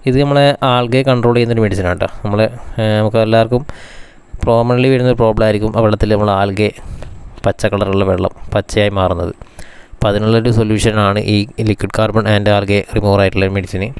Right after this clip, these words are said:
ഇതിനൊക്കെ അത്യാവശ്യം റേറ്റ് ഉണ്ട്. എന്നിരുന്നാലും നമുക്ക്, ഏ, അക്വേറിയത്തിലുള്ള ആൽഗയും കാര്യങ്ങളൊക്കെ നമുക്ക് ഒരു വിധം, ഏ, കൺട്രോൾ ചെയ്യാൻ വേണ്ടി പറ്റും.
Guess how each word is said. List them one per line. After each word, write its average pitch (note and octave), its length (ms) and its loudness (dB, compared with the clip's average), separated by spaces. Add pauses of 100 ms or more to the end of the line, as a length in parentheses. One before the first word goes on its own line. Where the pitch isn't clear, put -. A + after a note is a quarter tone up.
(640)
ഇതിനൊക്കെ A2+ 260 0
അത്യാവശ്യം C3 380 2
റേറ്റ് A#2 320 2
ഉണ്ട്. C3+ 140 2
എന്നിരുന്നാലും B2+ 560 2 (120)
നമുക്ക്, C3+ 280 0 (320)
ഏ, C3 40 0 (220)
അക്വേറിയത്തിലുള്ള A#2+ 520 2
ആൽഗയും B2 360 2
കാര്യങ്ങളൊക്കെ A#2 380 2
നമുക്ക് A#2 240 0 (680)
ഒരു A#2 80 4
വിധം, A#2 420 0 (260)
ഏ, A#2 140 4
കൺട്രോൾ G#2+ 340 0
ചെയ്യാൻ G#2+ 200 2
വേണ്ടി G#2+ 220 2
പറ്റും. G2 260 -4